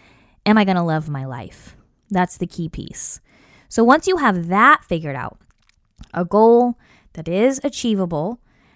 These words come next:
that is realistic for you in the amount of time provided, and is gonna allow you to love your life,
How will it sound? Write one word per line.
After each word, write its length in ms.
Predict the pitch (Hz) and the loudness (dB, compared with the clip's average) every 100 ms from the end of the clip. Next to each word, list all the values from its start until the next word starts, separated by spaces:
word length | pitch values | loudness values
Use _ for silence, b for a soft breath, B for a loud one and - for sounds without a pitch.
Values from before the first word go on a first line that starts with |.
| b | b
that 160 | 165 180 | -2 0
is 220 | 208 254 | 0 0
realistic 580 | 302 302 254 - 226 - | 2 4 2 0 -6 -4
for 140 | 208 | -2
you 220 | 202 196 | 2 4
in 100 | 214 | 4
the 100 | 185 | 2
amount 280 | 165 151 160 | 0 -4 -4
of 100 | 202 | -4
time 240 | 226 214 | 0 0
provided, 560 | 226 262 214 165 165 165 | 0 -4 -4 -4 -6 -8
and 360 | 247 330 330 254 | -4 -4 0 0
is 120 | 190 | 0
gonna 180 | 190 190 | 0 0
allow 200 | 185 180 | 0 0
you 120 | 180 | 2
to 80 | 175 | 0
love 200 | 165 156 | -2 -4
your 160 | 147 143 | -6 -4
life, 580 | 175 214 139 - - | -2 0 -2 -10 -20